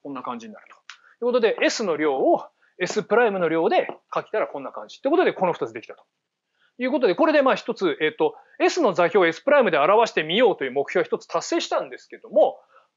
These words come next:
もう一つ、二つのやり方があると。それ何かっていうと、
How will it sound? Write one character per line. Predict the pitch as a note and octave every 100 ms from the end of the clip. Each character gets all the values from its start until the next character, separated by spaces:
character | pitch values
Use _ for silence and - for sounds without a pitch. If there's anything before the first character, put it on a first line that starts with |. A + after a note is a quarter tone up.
| _ _
も | F#4+
う |
一 | E4+ F#4+
つ、 | F3 - _ _
二 | - G#4+
つ | A4
の | C#4
や |
り | D#3+
方 | D3+ C3
が | A2+
あ |
る | -
と。 | - _ _ _ _ _ _ _ _ -
そ |
れ | D#4
何 | G4
か | E4+
っ | F3
て | C#3
い |
う |
と、 | D3+ C3